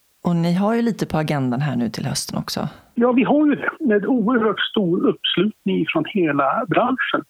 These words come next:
Speaker 2: och en stark anmodan uppifrån Umeå så vill man att vi nu förlägger en mässa, ett möte som heter Fokus hjälpmedel där till hösten. Och det är bokat till oktober. Och vi har redan oerhört många anmälningar.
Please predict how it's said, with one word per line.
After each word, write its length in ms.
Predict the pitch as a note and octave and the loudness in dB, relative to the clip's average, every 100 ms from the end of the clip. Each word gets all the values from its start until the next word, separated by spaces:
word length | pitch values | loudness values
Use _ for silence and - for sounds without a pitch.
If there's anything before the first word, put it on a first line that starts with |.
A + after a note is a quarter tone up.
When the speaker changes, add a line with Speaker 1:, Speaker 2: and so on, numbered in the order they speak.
| _ | _
Speaker 2:
och 60 | D#3+ | 0
en 100 | D3+ | 0
stark 380 | - D#3+ D#3+ - | 0 -2 -2 -2
anmodan 840 | F3+ C#3+ A2+ B2+ G#3+ G#3 D#3 F3+ | 0 0 0 2 2 2 0 0
uppifrån 600 | D3+ - D#3 - C3 A#3+ | -4 -4 -4 -4 -4 -2
Umeå 680 | C#4+ E3 F#3+ G3+ E3 E3+ - _ | 0 2 0 0 0 0 0 _
så 200 | - D3+ | -2 0
vill 260 | C3+ C#3 | 0 0
man 200 | C#3+ C#3+ | 0 0
att 160 | C3 B2+ - | 0 -4 -4
vi 360 | D3+ C3 B2+ D3+ | -2 0 0 0
nu 140 | C#3+ | -2
förlägger 560 | A#2 D3 B2 C3 D#3+ C#3+ | 0 0 0 0 -2 0
en 220 | C#3 C3 | 0 -2
mässa, 640 | C#3 - - - - - A3 | -2 -4 -4 -6 -6 -6 -4
ett 100 | - | 0
möte 420 | D3+ B2 _ - | 0 -2 _ -4
som 160 | - F3+ | -2 -4
heter 180 | - - | -4 -4
Fokus 340 | C3+ - - | -4 -4 -4
hjälpmedel 560 | D3+ B2 - D#3+ C#3+ C3+ | -2 -4 -4 -4 -2 -2
där 120 | B2+ | -2
till 160 | - B2 | 0 -2
hösten. 440 | C#3+ - - - - - _ | -2 -4 -4 -6 -8 -20 _
Och 100 | - | 0
det 80 | A#2+ | 2
är 60 | |
bokat 560 | E3 A3 - - G#3+ - - | 2 2 0 -2 -2 -2 -10
till 140 | - E3 | -2 0
oktober. 640 | E3+ E3+ - D3 F#3+ A#2 - _ - | 2 -2 0 -2 0 -2 -4 _ 0
Och 300 | C#3+ C#3+ - - C3 C3+ | 2 2 -2 -2 0 2
vi 140 | D3 | 0
har 560 | D3 D3+ C3 B2 - C3+ | 2 2 2 0 -2 0
redan 720 | F3 C3 A#2+ D#3+ F3 B2 C#3 _ | 0 0 0 2 2 0 -4 _
oerhört 580 | F#3+ B2+ D3 D#3 B2+ - | 0 2 0 0 0 0
många 260 | D3+ B2+ | 0 0
anmälningar. 840 | C#3+ G3+ C3 B2+ B2 B2 A#2+ A#2+ | 0 0 0 -2 0 -2 -2 -2